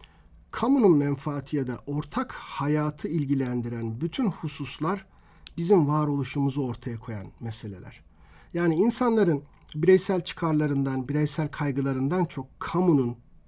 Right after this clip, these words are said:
Speaker 1: menfaatini gözetmesi
Speaker 2: Evet.
Speaker 1: lazım. Çünkü hep birlikte yaşıyoruz, hep birlikte çöküyoruz. O yüzden de, e, bugünün insanının ben birlikte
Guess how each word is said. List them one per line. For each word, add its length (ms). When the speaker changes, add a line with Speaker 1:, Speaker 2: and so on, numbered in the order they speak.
Speaker 1:
menfaatini 600
gözetmesi 640
Speaker 2:
Evet. 100
Speaker 1:
lazım. 280
Çünkü 380
hep 280
birlikte 380
yaşıyoruz, 640
hep 280
birlikte 500
çöküyoruz. 800
O 100
yüzden 380
de, 180
e, 180
bugünün 480
insanının 720
ben 240
birlikte 760